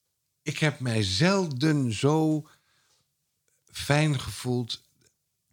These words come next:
Ik ging veel studeren en ik ging ook veel opschrijven, maar ik hoefde niks meer te stu-,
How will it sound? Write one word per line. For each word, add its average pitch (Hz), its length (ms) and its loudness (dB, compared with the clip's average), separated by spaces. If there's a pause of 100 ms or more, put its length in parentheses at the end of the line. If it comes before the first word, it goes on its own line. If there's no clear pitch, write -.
(160)
Ik - 220 -10
ging 151 340 2
veel 147 220 2
studeren 123 680 -2
en 107 140 -6
ik 101 100 -8
ging 117 240 -2
ook 104 80 -2
veel 113 160 -4
opschrijven, 123 460 -2
maar 113 100 0
ik 104 60 -2
hoefde 185 320 2
niks 185 260 0
meer 95 260 -2
te - 100 -8
stu-, 101 340 -8